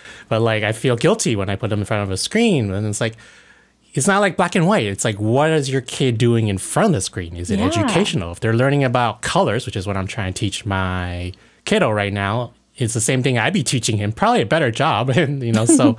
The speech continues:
Speaker 2: <laughs>
Speaker 1: then it doesn't really, you shouldn't be, like, feeling guilty about it, you know? So you
Speaker 2: Yeah.
Speaker 1: parents out there,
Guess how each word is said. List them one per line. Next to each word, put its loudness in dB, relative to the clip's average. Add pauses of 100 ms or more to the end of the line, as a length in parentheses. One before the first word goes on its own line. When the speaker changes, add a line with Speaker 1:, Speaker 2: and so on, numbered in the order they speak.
(400)
Speaker 2:
<laughs> -20
Speaker 1:
then 2
it 0
doesn't 2
really, 2
you 2
shouldn't 2
be, 4
like, -2
feeling 2
guilty 0
about 0
it, -4
you -6
know? -2
So 0
you 0
Speaker 2:
Yeah. -2
Speaker 1:
parents 2
out -4
there, -2